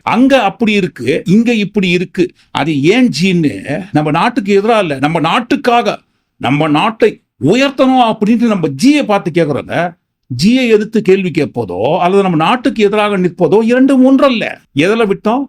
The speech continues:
ஆ, சீஸ் ஃபயர். நாங்க உங்களை பார்த்து பயந்து போயிட்டு வார நிறுத்தணும்லாம் சொல்ல மாட்டோம். நீங்க பாருங்க, நாங்க உங்களுக்கு சொந்தமான விமானப்படை தளத்தின் மீது நடத்திய தாக்குதலுக்கு பிறகு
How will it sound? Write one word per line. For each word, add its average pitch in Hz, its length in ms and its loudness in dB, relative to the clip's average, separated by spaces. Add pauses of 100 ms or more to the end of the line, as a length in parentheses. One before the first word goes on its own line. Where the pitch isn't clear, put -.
(260)
ஆ, 143 200 0
சீஸ் 214 280 -2
ஃபயர். 120 240 -4 (380)
நாங்க 196 480 2
உங்களை 240 320 2
பார்த்து 240 320 -2
பயந்து 208 360 0
போயிட்டு 208 280 0
வார 190 260 0
நிறுத்தணும்லாம் 190 480 0
சொல்ல 160 200 0
மாட்டோம். 120 320 -6 (400)
நீங்க 208 380 2
பாருங்க, 226 300 0
நாங்க 202 360 0
உங்களுக்கு 185 420 2
சொந்தமான 220 460 0
விமானப்படை 196 600 0
தளத்தின் 202 360 -2
மீது 190 160 0
நடத்திய 175 300 -2
தாக்குதலுக்கு 202 760 -2
பிறகு 202 420 -2